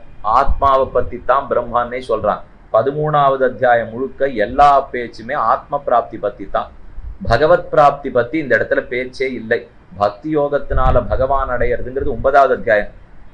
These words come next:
அதை மேல பதினாறு, பதினேழு, பதினெட்டுல சொல்ல போகிறான். இப்போதைக்கு பதிமூணாவது அத்தியாயம் முழுக்க ஆத்ம பிராப்தி ஹேதுகு. ஆளவந்தார் ஸ்லோகத்துல என்ன தெரிவித்தார்?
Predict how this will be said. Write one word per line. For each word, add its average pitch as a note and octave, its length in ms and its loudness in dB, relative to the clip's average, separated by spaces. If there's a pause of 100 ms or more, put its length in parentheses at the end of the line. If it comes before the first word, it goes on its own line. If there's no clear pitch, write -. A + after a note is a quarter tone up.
(180)
அதை A2 260 0
மேல C#3+ 340 4
பதினாறு, C#3 480 2
பதினேழு, B2+ 400 0
பதினெட்டுல B2 440 -2
சொல்ல B2 260 0
போகிறான். G2+ 420 -2 (320)
இப்போதைக்கு C#3 760 -2
பதிமூணாவது C3+ 720 0
அத்தியாயம் G#2+ 440 0
முழுக்க B2+ 300 -8 (200)
ஆத்ம D#3 520 0
பிராப்தி D3 500 0
ஹேதுகு. C3+ 380 -2 (520)
ஆளவந்தார் B2+ 480 2
ஸ்லோகத்துல B2+ 440 -2
என்ன A#2+ 100 -4
தெரிவித்தார்? C3+ 480 0